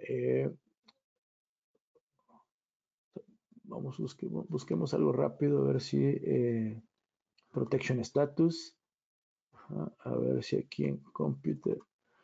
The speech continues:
quitémosle acá. Ah, yo puedo crear la sintaxis como yo la necesite, ¿no? Esto es Custom Query Language,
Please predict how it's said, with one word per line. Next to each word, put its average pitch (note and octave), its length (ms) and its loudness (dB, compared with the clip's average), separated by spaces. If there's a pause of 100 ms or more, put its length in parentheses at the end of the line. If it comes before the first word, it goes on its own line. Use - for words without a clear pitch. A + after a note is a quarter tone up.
(300)
quitémosle B2+ 560 0
acá. - 440 -2
Ah, - 140 -4
yo D3 160 4
puedo G3 200 10
crear D3+ 200 0
la E3+ 80 4
sintaxis C#3+ 580 -6
como C3+ 200 -2
yo B2+ 120 2
la C#3+ 100 4
necesite, B2 500 -4
¿no? B2 220 -2
Esto C#3+ 260 4
es D3+ 240 4 (240)
Custom E3+ 400 6
Query D3+ 200 6
Language, D3+ 560 2